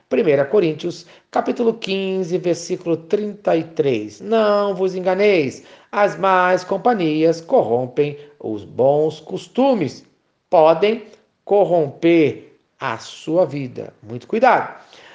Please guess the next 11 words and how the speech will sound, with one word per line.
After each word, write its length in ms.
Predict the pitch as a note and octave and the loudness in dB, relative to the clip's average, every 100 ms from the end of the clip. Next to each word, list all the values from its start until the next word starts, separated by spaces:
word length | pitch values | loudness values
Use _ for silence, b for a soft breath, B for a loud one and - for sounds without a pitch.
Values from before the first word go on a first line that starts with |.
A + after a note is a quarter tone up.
| B | B
Ainda 600 | G#3+ A#3 A#3 A3+ A3+ A3 | 2 4 4 2 4 4
em 100 | A3 | 4
Provérbios, 800 | G#3+ A3 F#3 G#3 G#3 G3+ G3+ G3+ | 2 0 4 6 6 6 4 -2
capítulo 400 | - F#3+ G3 G3+ | -2 -6 -2 -4
vinte, 420 | F#3 C4 B3+ - G#3+ | 0 0 0 -2 -2
versículo 840 | G3 F#3 - A#3 A3+ A3+ A3+ - - C4+ | 0 -2 -2 -8 -4 -2 -2 -4 -4 2
um. 200 | A3+ B2 B B B B | 2 0 B B B B
"O 220 | A3 A3+ | 6 6
vinho 500 | D#3+ D#3 A3+ A#3 A3 | 6 -2 0 2 4
é 300 | G3+ G3+ - - | 4 4 0 2
escarnecedor 1600 | G#3 G#3+ G#3 - - F#3+ E3+ D3 F3 F#3+ - A3 F#3+ D#3+ - | 4 4 2 -6 0 0 0 -2 -2 -2 -2 0 4 2 2